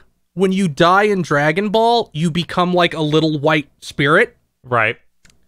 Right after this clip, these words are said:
Speaker 1: You can see them all going into, in
Speaker 2: Yeah.
Speaker 1: to be judged.
Speaker 2: Yeah.
Speaker 1: Uh, Goku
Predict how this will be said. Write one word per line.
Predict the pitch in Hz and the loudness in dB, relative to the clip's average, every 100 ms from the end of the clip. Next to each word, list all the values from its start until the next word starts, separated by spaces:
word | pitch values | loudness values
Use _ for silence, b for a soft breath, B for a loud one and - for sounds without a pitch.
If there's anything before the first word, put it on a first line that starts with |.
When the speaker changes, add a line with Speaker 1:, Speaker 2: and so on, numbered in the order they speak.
| _ - | _ -4
Speaker 1:
You | 165 | -2
can | 180 165 | -2 -4
see | - 175 | 0 0
them | 165 170 | 0 0
all | 151 156 | 2 0
going | 135 147 147 147 | 2 2 2 0
into, | 143 143 135 160 135 131 _ - | -2 -4 -2 -2 -2 -4 _ -10
in | 135 | -8
Speaker 2:
Yeah. | 254 240 | -4 -4
Speaker 1:
to | |
be | 135 | -4
judged. | 127 131 127 135 127 - | -6 -4 -2 -2 -4 -6
Speaker 2:
Yeah. | 269 208 - _ _ _ _ _ _ _ | -2 -2 -6 _ _ _ _ _ _ _
Speaker 1:
Uh, | 175 175 165 | 0 0 0
Goku | 143 127 180 202 208 285 294 302 | -6 0 2 2 0 0 2 2